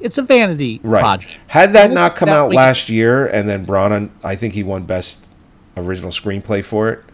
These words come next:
Speaker 2: or
Speaker 1: Yeah.
Speaker 2: adapted, adapted, which is crazy because it was his own, which he adapted from his own, whatever, it's fine. Um, maybe Fabelmans would have had more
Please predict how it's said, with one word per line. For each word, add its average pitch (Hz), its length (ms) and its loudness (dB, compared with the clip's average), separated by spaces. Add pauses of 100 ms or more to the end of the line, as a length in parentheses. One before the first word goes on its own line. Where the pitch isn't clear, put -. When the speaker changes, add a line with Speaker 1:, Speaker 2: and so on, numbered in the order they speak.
(500)
Speaker 2:
or 107 180 2
Speaker 1:
Yeah. 104 160 2
Speaker 2:
adapted, 123 380 -2 (180)
adapted, 120 540 -2 (180)
which - 180 -8
is 104 80 -10
crazy 113 400 2
because 92 320 -8
it 92 80 -10
was 87 180 -12
his 92 160 -12
own, 113 300 -4
which 95 140 -10
he 92 140 -10
adapted 95 440 -6
from 92 200 -10
his 85 160 -12
own, 90 240 -12
whatever, 85 360 -10
it's - 120 -16
fine. - 200 -14 (520)
Um, 104 540 2 (480)
maybe 120 360 0
Fabelmans 107 560 -2
would 98 140 -4
have 87 260 -12 (1080)
had 107 280 -4
more 104 480 -2